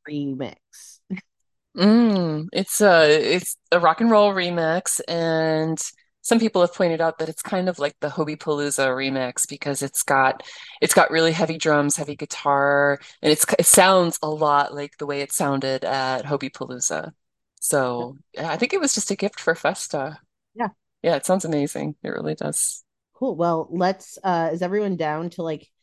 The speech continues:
Speaker 1: jump back in a week or so to kind of unpack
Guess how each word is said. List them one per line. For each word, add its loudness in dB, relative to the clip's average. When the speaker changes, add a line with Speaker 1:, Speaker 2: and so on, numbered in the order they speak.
Speaker 1:
jump -2
back 0
in -2
a -4
week -4
or -2
so 0
to -8
kind -6
of -2
unpack -4